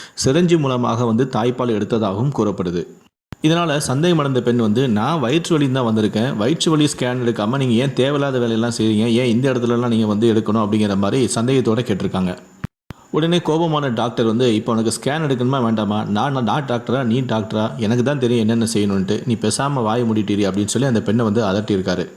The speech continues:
இருந்த போதிலும் வந்து ஸ்கேன் எடுத்துட்டு வெளியே வந்த பெண் வந்து, "எனக்கு இந்த மாதிரிலாம் பண்ணாங்க, இந்த மாதிரிலாம் செஞ்சாரு இந்த டாக்டர்" அப்படிங்கிற மாதிரி சொல்லியிருக்காரு. இதனால் அதிர்ச்சி அடைந்த அவருடைய கணவர் உடனடியாக மருத்துவமனை நிர்வாகத்துக்கு போயிட்டு, "இந்த மாதிரி ஸ்-,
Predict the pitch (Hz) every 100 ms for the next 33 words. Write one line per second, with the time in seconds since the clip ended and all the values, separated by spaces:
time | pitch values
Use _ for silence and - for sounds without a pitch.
0 | - - - _ - 151 180 160 147 127
1 | 131 120 143 - 120 143 131 117 127 113
2 | 123 113 104 107 107 117 127 113 110 120
3 | 131 131 127 131 131 107 120 117 110 101
4 | 117 117 113 127 120 113 117 110 107 95
5 | 101 104 110 101 107 98 98 127 107 101
6 | 92 92 90 - - - 117 139 151 117
7 | 156 151 143 131 113 110 104 107 143 110
8 | 127 123 113 110 104 131 - 117 135 147
9 | 135 113 107 127 127 113 104 107 135 104
10 | 95 113 113 135 135 117 110